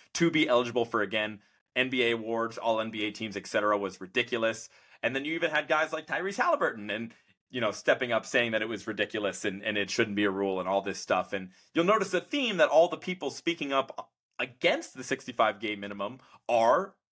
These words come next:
guys that aren't playing in games, or star players that would have a chance at these awards that are not playing in games. And I think it is absolutely ridiculous. Like, look, I understand guys have real injury. It's an extremely demanding game.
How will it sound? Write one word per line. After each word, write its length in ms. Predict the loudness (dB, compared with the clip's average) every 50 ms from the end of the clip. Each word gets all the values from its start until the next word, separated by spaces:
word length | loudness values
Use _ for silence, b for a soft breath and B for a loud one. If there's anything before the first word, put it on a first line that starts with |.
| _ _ -6
guys 440 | -4 -2 -2 0 -2 -2 -2 0 0
that 120 | 0 2 4
aren't 260 | 4 4 4 2 0
playing 240 | 0 2 2 4 2
in 80 | 0
games, 320 | 0 0 2 0 0 0 -2
or 80 | -4
star 300 | -4 0 2 4 4 4
players 400 | 4 4 2 2 2 2 0 0
that 100 | -2 -2
would 80 | -2 0
have 140 | 0 0 0
a 40 | -2
chance 380 | -6 -4 -2 -2 -2 -2 -6
at 80 | -8 -6
these 160 | -6 -6 -4
awards 480 | -4 -4 -2 -2 0 0 -2 -2 -6 b b b b b
that 100 | 4 4
are 60 | 6
not 180 | 4 2 0 0
playing 240 | -2 -4 -2 -2 -4
in 80 | -6
games. 320 | -6 -6 -8 -8 -10 -14 -8 -2
And 80 | 0
I 160 | 0 0 0 -4
think 320 | -4 -6 -6 -6 -6 -8
it 140 | -8 -6 -4
is 180 | -4 -6 -8 -10 _ _ -4
absolutely 500 | -2 0 0 0 -2 -4 -10 -8 -8 -8
ridiculous. 600 | -6 -6 -8 -10 -10 -14 -14 -16 -16 -14 -10 -2
Like, 220 | 0 0 0 0 -4 b b b b b b b b
look, 200 | -2 -2 -4 -4 -4
I 160 | -2 -2 -2
understand 600 | -2 -2 -4 -6 -4 -4 -6 -4 -6 -6 -8 -12 -20 _ _ _ -20 -14 -6
guys 260 | -4 -2 0 0 0 0
have 220 | 0 0 0 0
real 200 | -2 -2 0 0
injury. 320 | -2 -4 -4 -6 -8 -6 -8
It's 160 | -8 -10 -10
an 80 | -10 -10
extremely 720 | -8 -8 -8 -10 -6 -2 -2 0 0 0 0 0 -2 -2
demanding 540 | -2 -2 -2 0 0 0 -2 -2 -4 -8 -8
game. 320 | -8 -8 -8 -8 -8 -12